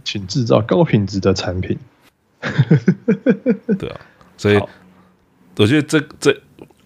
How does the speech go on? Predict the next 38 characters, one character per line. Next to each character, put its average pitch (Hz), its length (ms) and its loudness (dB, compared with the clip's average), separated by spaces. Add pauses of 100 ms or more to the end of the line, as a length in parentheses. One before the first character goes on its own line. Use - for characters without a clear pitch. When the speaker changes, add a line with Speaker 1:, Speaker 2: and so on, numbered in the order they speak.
(240)
Speaker 2:
这 131 160 2
个 113 120 4
附 117 260 0
录 110 180 4
的 92 120 -2
部 98 160 0
分， 95 180 0
我 82 60 0
觉 87 100 -2
得 82 40 0
真 87 180 -2
的 82 100 -2
是 78 420 -2 (120)
每 85 200 0
一 95 60 0
句 110 160 0
话 101 160 2
都 90 160 0
是 90 320 -2 (640)
精 98 260 2
华 87 140 2 (160)
啦。 - 300 -12 (760)
Speaker 1:
嗯。 110 440 2 (640)
Speaker 2:
是 - 200 -12
啊。 - 100 -16 (540)
好 92 180 0
哦， 104 260 2
那 110 160 0
我 98 220 0
们 87 200 0
今 98 280 -2
天 95 440 0 (220)
终 101 260 0
于 87 120 0
把 - 200 -2
这 - 140 -2
本 78 220 -4
书 80 420 -4